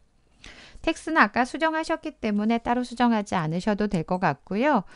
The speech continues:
어, 실 지급액을 한번 지워보시고 첫 번째 스타일을 파랑색이 아닌 다른 스타일로 바꿔보시고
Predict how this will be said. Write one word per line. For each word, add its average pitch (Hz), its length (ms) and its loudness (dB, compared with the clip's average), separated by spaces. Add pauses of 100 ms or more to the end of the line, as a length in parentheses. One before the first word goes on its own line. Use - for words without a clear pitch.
(580)
어, 180 460 0
실 330 220 0
지급액을 262 600 0
한번 208 280 2
지워보시고 151 1080 -6
첫 226 200 -4
번째 233 560 2
스타일을 220 800 0
파랑색이 285 560 2
아닌 175 420 2
다른 175 300 -2
스타일로 220 460 0
바꿔보시고 151 1040 -6